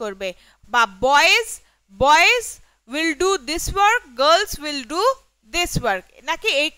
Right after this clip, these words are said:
এই, এইটা শেখাবে শিক্ষক, এইটা স্ট্র্যাটেজি নেবে, নাকি জেন্ডার সেগ্রিগেটেড প্লে গ্রুপস, নাকি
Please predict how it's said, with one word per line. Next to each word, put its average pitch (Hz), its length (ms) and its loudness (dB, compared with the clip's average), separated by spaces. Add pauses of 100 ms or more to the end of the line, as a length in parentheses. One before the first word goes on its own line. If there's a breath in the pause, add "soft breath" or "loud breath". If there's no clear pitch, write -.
(200)
এই, 320 80 -6 (200)
এইটা 403 260 -4
শেখাবে 285 340 -6 (120)
শিক্ষক, 196 380 -10 (200)
এইটা 339 280 -6
স্ট্র্যাটেজি 311 520 -4
নেবে, 175 180 -8 (580 loud breath)
নাকি 381 280 0 (520 loud breath)
জেন্ডার 403 460 -2 (180)
সেগ্রিগেটেড 370 680 -2 (160)
প্লে 311 140 -4 (180)
গ্রুপস, 330 320 0 (100)
নাকি 294 180 -8